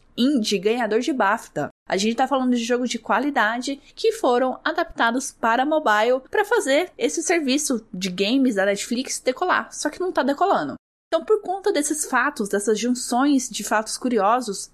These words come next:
eu resolvi me colocar à prova pra testar e ver qual que é dessa Netflix Games.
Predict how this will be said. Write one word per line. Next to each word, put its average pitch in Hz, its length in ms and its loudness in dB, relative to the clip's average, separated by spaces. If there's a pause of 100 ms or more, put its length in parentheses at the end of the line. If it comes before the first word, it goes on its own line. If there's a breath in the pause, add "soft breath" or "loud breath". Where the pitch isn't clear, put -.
eu 262 100 4
resolvi 285 360 0
me 277 100 2
colocar 269 380 0
à 277 40 -4
prova 247 480 0 (120)
pra 320 100 4
testar 320 560 2
e 339 180 0
ver 262 260 2
qual 277 200 -2
que 285 100 -4
é 269 60 0
dessa 262 240 0
Netflix 262 580 -2
Games. - 560 -2